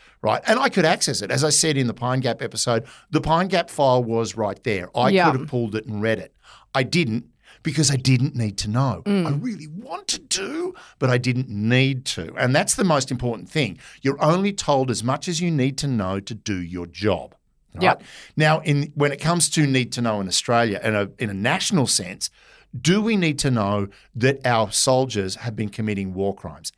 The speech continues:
Speaker 1: Yes, I think
Speaker 2: Yeah.
Speaker 1: definitely we need to know that.
Speaker 2: Yes.
Speaker 1: And it needs to be addressed.
Speaker 2: And it needs to stop. <laughs>
Speaker 1: Right. Do we need to know what's going on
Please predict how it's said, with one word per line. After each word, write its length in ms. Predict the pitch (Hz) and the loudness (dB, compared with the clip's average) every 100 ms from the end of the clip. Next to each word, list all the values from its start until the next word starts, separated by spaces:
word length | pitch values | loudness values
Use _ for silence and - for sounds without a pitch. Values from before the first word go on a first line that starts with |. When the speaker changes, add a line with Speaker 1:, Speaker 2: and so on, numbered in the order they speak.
| _ _ 104 | _ _ -2
Speaker 1:
Yes, 480 | 113 92 - - - | 0 0 -2 -4 0
I 120 | 123 | 0
think 220 | 127 131 175 | 0 0 0
Speaker 2:
Yeah. 160 | 147 - 95 | -2 -4 0
Speaker 1:
definitely 480 | 139 131 131 123 110 | 0 0 -6 -4 -2
we 100 | 107 | -2
need 180 | 92 - | -4 -4
to 60 | |
know 240 | 98 98 95 | -2 0 -2
that. 140 | 87 | 0
Speaker 2:
Yes. 360 | 294 233 165 - | 2 2 0 -2
Speaker 1:
And 160 | 151 185 | -2 0
it 80 | 135 | 0
needs 220 | 113 - | -2 -2
to 60 | 98 | -4
be 120 | 95 | -6
addressed. 520 | 92 135 90 - - | 2 2 2 -4 -8
Speaker 2:
And 220 | - 202 202 | -2 0 2
it 60 | |
needs 240 | 196 185 - | 2 0 -2
to 80 | 175 | -4
stop. 400 | - - - - - | -6 -6 -10 -20 -2
<laughs> 40 | 156 - 151 - _ | -2 -2 -8 -8 _
Speaker 1:
Right. 260 | 160 170 - - - _ 113 | 0 2 0 -10 -20 _ -6
Do 240 | 92 175 208 | 2 4 4
we 140 | 214 | 4
need 240 | 196 165 135 | 4 2 2
to 100 | 151 | 2
know 500 | 127 101 85 120 - | 2 2 -2 -4 -4
what's 300 | 117 139 - | 0 0 0
going 340 | 160 143 139 | 0 0 0
on 280 | 101 92 98 | -2 -4 -8